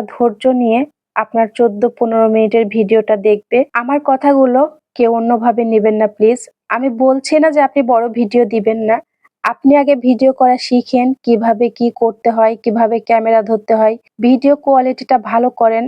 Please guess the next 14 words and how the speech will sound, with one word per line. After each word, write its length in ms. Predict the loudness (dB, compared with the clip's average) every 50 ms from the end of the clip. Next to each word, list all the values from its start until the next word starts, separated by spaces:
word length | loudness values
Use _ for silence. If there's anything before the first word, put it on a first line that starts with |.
| -8 _ -4
আপনি 220 | -4 -2 -2 -2 -2
ছোট 240 | 0 0 0 2 2 0 0 0
ভিডিও 260 | -2 0 0 0 0 2
দেন, 200 | 0 0 0 -2 -6 -12 -20 -20 -20 -20 _ _ -6
আট 160 | -6 -6 -4 0
মিনিটের 360 | 2 2 2 2 2 0 0 0 0 -2
ভিডিও 260 | 0 2 2 2 2
দেন, 200 | 2 2 0 0 0 0
নয় 180 | 0 0 0 0
মিনিটের 400 | 0 0 0 0 0 0 -2 -2
ভিডিও 340 | 0 -2 -2 0 0 0 2
দেন, 200 | 2 0 -2 -2 -4 -6
কিন্তু 260 | _ -8 -4 -2 -2 -2
সেই 260 | -2 0 0 0 0